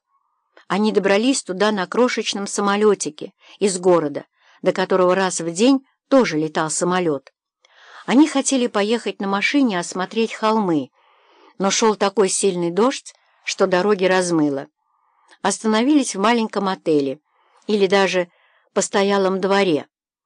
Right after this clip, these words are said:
Паула запомнил его с предыдущей разведки местности, когда туда ездил какой-то исследователь, антрополог или геолог. Там было четыре комнаты, тёмная веранда вокруг.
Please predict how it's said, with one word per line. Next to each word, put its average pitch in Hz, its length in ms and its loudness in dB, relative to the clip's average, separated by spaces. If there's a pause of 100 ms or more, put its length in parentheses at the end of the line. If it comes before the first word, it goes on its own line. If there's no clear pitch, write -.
(220)
Паула 226 400 4
запомнил 196 560 0
его 165 400 -2 (180)
с - 120 -10
предыдущей 208 600 0
разведки 202 560 -2
местности, 175 680 -4 (460)
когда 185 380 -2
туда 196 260 -2
ездил 202 460 0
какой-то 208 480 -4
исследователь, 151 760 -4 (300)
антрополог 190 840 0
или 151 280 0
геолог. 170 640 0 (640)
Там 269 200 4
было 214 220 4
четыре 214 380 -2
комнаты, 170 640 -4 (380)
тёмная 208 400 2
веранда 190 540 0
вокруг. 190 560 -2